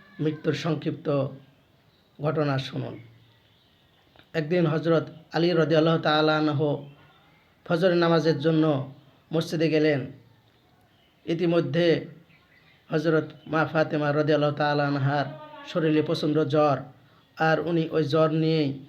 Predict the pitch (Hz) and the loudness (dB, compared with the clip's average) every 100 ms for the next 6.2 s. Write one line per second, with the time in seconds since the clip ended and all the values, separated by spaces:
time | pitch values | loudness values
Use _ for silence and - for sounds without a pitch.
0 | - _ _ _ 135 156 156 - 151 143 | -20 _ _ _ 0 2 2 0 -2 0
1 | 156 147 156 151 147 - - _ _ _ | -2 -2 0 0 -2 -14 -20 _ _ _
2 | _ _ _ _ _ - - - 175 - | _ _ _ _ _ -20 -16 -4 -2 -2
3 | 165 160 160 131 - - _ _ _ _ | 0 2 2 0 -10 -20 _ _ _ _
4 | _ _ _ - _ _ _ _ _ _ | _ _ _ -20 _ _ _ _ _ _
5 | _ - 180 - - 175 170 170 170 170 | _ -2 -2 -2 -2 0 0 0 0 2
6 | 165 - | 2 0